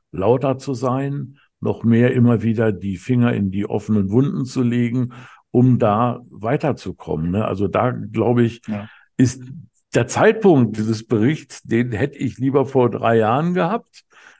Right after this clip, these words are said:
Speaker 1: Da wären wir alle optimistischer in die Zukunft gegangen und da hätte man vielleicht mehr. Im Augenblick, glaube ich, werden wir schon gucken müssen. Nicht nur, wir, wir werden also nicht nur über Verbesserungen reden,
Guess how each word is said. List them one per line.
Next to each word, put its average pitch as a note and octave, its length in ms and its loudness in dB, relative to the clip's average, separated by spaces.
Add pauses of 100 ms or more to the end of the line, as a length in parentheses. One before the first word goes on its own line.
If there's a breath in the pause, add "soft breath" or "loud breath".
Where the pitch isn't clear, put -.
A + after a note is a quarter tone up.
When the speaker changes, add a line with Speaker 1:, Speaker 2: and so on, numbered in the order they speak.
(120)
Speaker 1:
Da A#2 480 -2
wären B2 260 2
wir B2 140 2
alle C#3+ 200 0
optimistischer C#3 720 -4
in F2+ 80 -4
die F#2 100 -4
Zukunft A2+ 520 0
gegangen B2 460 -2
und A#2+ 100 0
da A2 60 0
hätte A2 200 -2
man A#2 180 -2
vielleicht A2+ 420 -2 (320 loud breath)
mehr. C3+ 460 2
Im A#2+ 180 -4
Augenblick, C3+ 420 0
glaube B2 260 -2
ich, A2 260 -12
werden A#2 300 0
wir A#2+ 300 0 (220 loud breath)
schon B2 280 0
gucken C#3 360 0
müssen. A#2 440 0 (260 loud breath)
Nicht B2+ 360 -2
nur, B2+ 420 0
wir, G#2+ 280 -4
wir G#2 140 -4
werden A#2+ 160 2
also A2 200 0
nicht B2 220 -2
nur B2+ 120 -6
über G#2+ 160 -2
Verbesserungen C3 720 -2
reden, C3 480 0